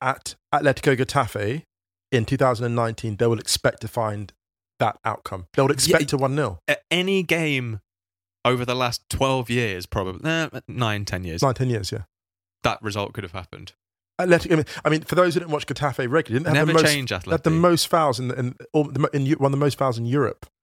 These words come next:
Speaker 1: The most tactical fouls, certainly,
Speaker 2: This
Speaker 1: I think.
Speaker 2: ticks every single box of every single cliche of <laughs> both sides, you know?
Speaker 1: This game gave me all the content I needed from a football match.
Speaker 2: Yeah, the thing is, Getafe are Getafe so badly, they don't even have to try to get red cards anymore.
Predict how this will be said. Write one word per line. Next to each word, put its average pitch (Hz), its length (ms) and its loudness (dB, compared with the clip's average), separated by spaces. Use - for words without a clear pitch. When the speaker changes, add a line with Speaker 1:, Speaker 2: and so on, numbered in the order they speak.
Speaker 1:
The 120 80 2
most 127 180 2
tactical - 340 0
fouls, 101 260 -4
certainly, 95 500 -6
Speaker 2:
This 143 140 2
Speaker 1:
I - 60 -2
think. 180 140 2
Speaker 2:
ticks - 140 -20
every 135 200 2
single 120 300 -2
box 104 380 -2
of 117 240 -6
every 113 200 0
single 107 300 -6
cliche 98 600 -4
of 113 340 0
<laughs> - 40 -20
both 123 300 0
sides, 107 580 -2
you 90 80 -8
know? 101 240 -6
Speaker 1:
This 151 160 6
game 156 220 4
gave 135 160 4
me 135 80 2
all 127 60 4
the 120 60 -2
content 120 360 -2
I 113 80 -4
needed 107 260 -4
from 107 120 -8
a - 20 -10
football - 240 -10
match. 98 200 -8
Speaker 2:
Yeah, 123 200 2
the 160 80 -2
thing 202 240 0
is, 139 340 0
Getafe 190 520 0
are - 20 -2
Getafe 135 640 -2
so 127 220 2
badly, 117 360 -2
they 104 120 0
don't 165 180 2
even 160 220 0
have 151 140 -2
to 120 100 0
try 139 260 2
to 131 100 -6
get 107 140 -4
red 113 160 2
cards 135 300 2
anymore. 160 420 6